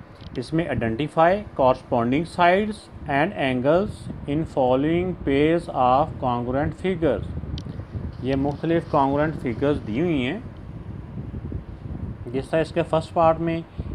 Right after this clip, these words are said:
ये वा-, ये जो figures है ये इस figures के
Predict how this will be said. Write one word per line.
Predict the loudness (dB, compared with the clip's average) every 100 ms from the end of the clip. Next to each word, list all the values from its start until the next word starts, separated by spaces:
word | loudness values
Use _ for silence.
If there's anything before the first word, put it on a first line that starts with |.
| -8
ये | -4 0 2 2
वा-, | 2 0
ये | -2 0 0 -2 -8 -14 -14 -10
जो | 0 2 4 2 0 -8 -14 -14 -10 -6
figures | 0 2 2
है | 2 2
ये | 0
इस | -2 -4 -4
figures | -2 0 -2 -2
के | -6